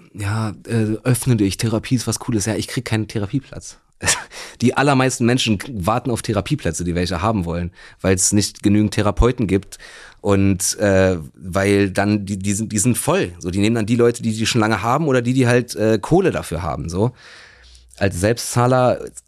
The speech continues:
kann man diese ganze Scheiße umgehen. So Krankenkassen, Krankenkassen, gesetzliche Krankenkassen, ähm, werden einen Weg finden,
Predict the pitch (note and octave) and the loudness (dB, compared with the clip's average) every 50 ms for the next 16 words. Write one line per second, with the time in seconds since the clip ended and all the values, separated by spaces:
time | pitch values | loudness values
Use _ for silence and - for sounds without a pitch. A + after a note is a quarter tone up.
0 | _ _ - - A2+ A#2+ A#2+ A#2 A2+ A2+ A#2+ A#2+ - C3+ - - B2+ B2 A#2+ - | _ _ -4 -2 0 2 2 2 2 2 2 2 2 0 0 0 0 0 0 2
1 | A2+ A2 G#2 F#2+ A#2+ C#3 B2+ F2+ D#2 D2 D2 F2+ F#2 F#2 F2 - - A2 A#2 A2+ | 2 2 2 4 4 2 2 2 -2 -4 -6 -6 -6 -4 -4 -2 -2 -2 0 0
2 | C3+ A#2+ - - A#2+ A#2+ - - C3 C3 C3 - - - G#2 G#2 G#2 B2 - - | 0 -2 0 0 -2 -2 0 0 0 -2 -2 -4 -4 -4 -2 -2 -2 -2 -2 -2
3 | A2 A#2+ C3 G#2 F2 G2 G#2 - - A2+ - A2+ - - A#2 A2 A2+ A#2+ - - | -2 0 0 0 2 0 0 -2 -2 -2 -2 -4 -2 0 0 2 2 0 0 0
4 | A#2+ G#2+ - B2+ B2+ A#2+ - - - - - - - - - _ _ G#2 G#2+ G#2 | -2 0 2 0 0 -2 -4 -12 -20 -20 -20 -20 -20 -20 -20 _ _ 2 2 4
5 | G2+ G2+ G2+ G2+ F#2+ - - - - _ - - E2+ G#2 A#2 A#2 B2+ B2 G#2+ G#2+ | 4 4 4 2 0 -2 -10 -20 -20 _ -6 -2 2 2 2 4 2 2 4 4
6 | A#2 A2 F#2+ G2+ B2 B2 - - - D3 D3+ D3+ A2+ A2+ A2 A2 G#2+ G2 | 4 4 4 4 2 2 0 -2 0 2 2 2 2 4 2 2 2 0